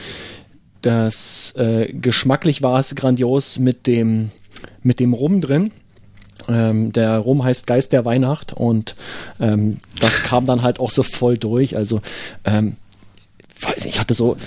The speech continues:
den Eindruck, so, so ein bisschen Richtung Spekulatius, ja, so Weihnachten halt, äh, äh, Rum, äh, voll geil. Also das, das, das hat mir richtig gut gefallen. Ähm, ich hab das, äh, bei Untappd, äh, mit vier Komma fünf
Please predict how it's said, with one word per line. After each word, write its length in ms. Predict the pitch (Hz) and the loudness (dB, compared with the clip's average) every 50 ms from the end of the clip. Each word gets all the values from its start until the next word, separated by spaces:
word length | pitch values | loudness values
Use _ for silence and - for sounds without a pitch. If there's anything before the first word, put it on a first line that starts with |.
| - - - | -16 -2 0
den 80 | 131 127 | 0 2
Eindruck, 380 | - 117 123 131 135 139 131 | 2 2 0 2 2 0 0
so, 180 | - 135 127 - | 0 -2 -2 -2
so 120 | 127 123 131 | 0 0 0
ein 80 | 127 | 2
bisschen 320 | 117 147 143 - - 143 139 | 2 2 0 2 2 0 2
Richtung 320 | 120 143 - - 139 135 | 2 0 0 2 0 0
Spekulatius, 760 | - - - - 131 - 156 139 123 113 117 131 - 160 139 | 0 -2 0 0 0 4 4 2 2 2 0 0 -2 0 0
ja, 100 | 139 135 | 2 2
so 160 | 123 135 120 - | 2 0 0 2
Weihnachten 480 | 110 110 131 151 151 - - 156 131 | 2 2 2 2 0 0 -2 -2 0
halt, 300 | 135 131 135 139 135 - | 2 2 2 0 0 0
äh, 120 | - 123 123 | 0 0 0
äh, 160 | - - 131 | 0 0 -2
Rum, 560 | 123 110 110 107 113 135 156 151 147 143 - | -2 -2 -2 -2 0 2 2 2 0 -2 -4
äh, 200 | - - - 131 123 | -8 -6 -4 -4 -4
voll 400 | - - - - 127 120 123 117 | -2 -4 -2 0 2 2 2 2
geil. 340 | 127 131 113 117 135 143 127 | 2 0 2 2 2 2 2
Also 180 | 113 113 123 120 | 0 -2 -2 -2
das, 220 | 120 113 - - - - - - - - - - - | -2 -2 -2 -2 -6 -10 -12 -10 -10 -10 -12 -4 -2
das, 240 | - 123 - - - | 0 0 0 0 0
das 180 | 131 120 - | 0 0 2
hat 140 | 131 - - | 0 2 2
mir 160 | 143 127 120 | 2 2 2
richtig 300 | 123 123 - - 123 - | 0 -2 -2 -4 -4 -2
gut 160 | - 127 - | -2 -4 -2
gefallen. 400 | - 117 - - 110 117 117 127 - - - - - - - - - - - - - | -4 -6 -2 0 2 2 2 0 -2 -10 -20 -20 -20 -20 -20 -20 -20 -20 -16 -6 -2
Ähm, 160 | 110 113 113 | 0 2 2
ich 120 | 113 - | 2 0
hab 100 | 117 - | -4 0
das, 300 | - 135 123 - - - | 2 0 2 2 0 -2
äh, 140 | - 113 117 113 | 0 -2 0 2
bei 160 | 117 110 - | 2 0 2
Untappd, 540 | 120 135 143 - - 135 - - - - - | 2 0 0 2 -2 -2 -2 -4 -12 -6 -2
äh, 80 | 131 131 | 0 0
mit 180 | 131 127 - | 0 0 -2
vier 220 | - - - 143 139 | -4 0 0 0 2
Komma 240 | - 139 131 131 | 2 2 0 0
fünf 280 | 123 - - 156 175 175 | 0 0 0 0 0 0